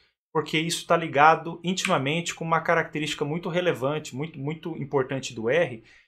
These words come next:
é que boa parte do código fonte é escrito em linguagens de baixo nível que são conhecidas por serem linguagens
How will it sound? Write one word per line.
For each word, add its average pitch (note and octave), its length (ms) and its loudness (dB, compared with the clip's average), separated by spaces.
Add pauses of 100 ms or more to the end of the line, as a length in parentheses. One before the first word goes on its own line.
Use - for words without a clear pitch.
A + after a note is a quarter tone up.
(220)
é C3+ 100 2
que E3+ 400 -6
boa F3+ 320 8
parte C#3 360 2
do E3 80 -6
código B2+ 380 -2
fonte E3+ 580 -4
é D#3 160 4
escrito E3+ 580 -4
em F3 120 -4
linguagens D3+ 500 6
de D3+ 120 -4
baixo C#3+ 340 6
nível D3 380 -4
que F#3+ 100 -12
são D#3 240 -4
conhecidas D3 600 -4
por D3+ 160 -6
serem C#3 280 -2
linguagens A#2+ 800 2